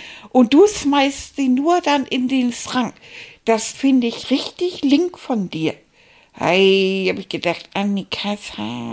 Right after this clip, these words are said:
das tut mir leid, hab ich gesagt, du weißt doch, manchmal bin ich so ein Sussel. Dann will ich unbedingt irgendwas anderes machen und ja, ja.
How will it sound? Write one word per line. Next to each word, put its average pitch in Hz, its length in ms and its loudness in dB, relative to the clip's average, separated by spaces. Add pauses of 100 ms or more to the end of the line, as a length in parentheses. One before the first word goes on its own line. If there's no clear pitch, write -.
(720)
das 226 320 0
tut 285 260 0
mir 226 200 0
leid, 202 540 -2
hab 214 120 -2
ich 208 160 -6
gesagt, 214 500 -2
du 220 160 -14
weißt 220 480 -2
doch, 180 180 -6 (440)
manchmal 277 500 2
bin 262 200 4
ich 240 160 2
so 240 100 4
ein 220 100 4
Sussel. 214 680 2 (560)
Dann 240 180 6
will 285 140 6
ich 294 200 4
unbedingt 311 640 2
irgendwas 254 420 -2
anderes 240 580 0
machen 220 400 0
und 196 280 -2 (640)
ja, 185 640 0 (280)
ja. 170 580 -2